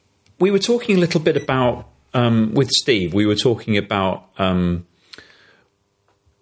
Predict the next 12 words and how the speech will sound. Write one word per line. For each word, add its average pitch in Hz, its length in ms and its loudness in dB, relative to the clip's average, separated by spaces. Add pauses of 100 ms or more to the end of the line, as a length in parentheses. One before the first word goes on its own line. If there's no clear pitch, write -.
(140)
when 104 640 0 (300)
other 110 240 2
member 104 320 0
states - 760 -2
hide 95 440 -2
a 90 60 0
little 90 200 -4
bit - 160 -4
behind 85 300 -2
the 80 80 -4
U 80 180 -2
K, 78 480 -2